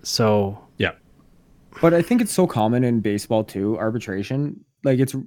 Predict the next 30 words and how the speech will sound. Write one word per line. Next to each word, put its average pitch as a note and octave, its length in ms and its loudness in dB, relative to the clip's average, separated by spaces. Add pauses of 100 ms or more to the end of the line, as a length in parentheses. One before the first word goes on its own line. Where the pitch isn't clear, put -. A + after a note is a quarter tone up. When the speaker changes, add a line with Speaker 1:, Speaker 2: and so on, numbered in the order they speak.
Speaker 3:
it's D3 180 -4
a C3+ 60 2
pretty G3 280 2
common C3+ 360 0
practice, G#2+ 420 -2
more C3 160 2
so D#3+ 140 0
than B2 160 2
any A#2 160 2
other A2 160 0
sport, C#3 440 -2
that D3+ 120 2
I C3+ 40 4
think, F#3+ 280 2 (960)
you D#3+ 140 6
know, B2 240 4 (200)
that, C#3 380 6 (120)
yeah, C#3+ 300 2
we C#3 160 4
look C3+ 220 2
at C3 100 2
it A#2+ 80 0
like A#2+ 220 -2
that, B2 220 0
but C3+ 100 2
I C3 100 6
th-, - 140 -10
also D#3+ 400 2
think B2+ 500 0
that A#2 400 2